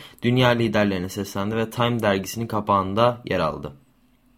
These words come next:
Nakate dün de sürdürülebilir kalkınma hedefleri tarafından iklim değişikliğinin şiddetlendirildiği eşitsizliklere çok ihtiyaç duyulan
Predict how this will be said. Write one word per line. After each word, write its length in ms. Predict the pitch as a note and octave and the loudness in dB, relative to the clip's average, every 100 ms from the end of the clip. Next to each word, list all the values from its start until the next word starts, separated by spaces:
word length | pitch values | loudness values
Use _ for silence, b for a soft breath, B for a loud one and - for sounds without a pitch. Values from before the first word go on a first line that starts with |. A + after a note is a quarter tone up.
| _ _ _ _ _ - B B B B | _ _ _ _ _ -20 B B B B
Nakate 500 | C#3 C#3 G3 G3+ F3+ | 4 8 6 8 6
dün 160 | F#3+ F3+ | 6 6
de 80 | |
sürdürülebilir 680 | E3 - C3+ C#3 C#3+ C#3 D#3+ | 2 2 2 6 6 4 0
kalkınma 420 | - C3 B2+ D3 | 4 4 4 2
hedefleri 460 | C#3 A#2+ A#2 A#2 A2 | 2 2 0 -2 0
tarafından 480 | A#2+ A2 A2 A#2 B2+ | 0 0 0 -4 -2
iklim 280 | A#2+ C3 C3 | -2 0 2
değişikliğinin 480 | A2 G#2 - A#2 | 2 0 -2 -2
şiddetlendirildiği 1040 | A2+ A#2+ A2+ A2 A2 A2 A2 G#2+ A2 C3 A#2 | -2 -4 -2 -2 0 0 2 0 2 2 2
eşitsizliklere 840 | G#2 - A2 G2+ - G2 B2 D#3 B B B | 0 -6 -8 -8 -4 0 2 2 B B B
çok 400 | - C#3+ C3+ - | -2 0 0 -4
ihtiyaç 540 | A2+ - A#2 G#2+ - | -8 -4 -4 -4 -4
duyulan 460 | A#2+ A#2 A#2+ D3+ E3 | -2 2 4 4 4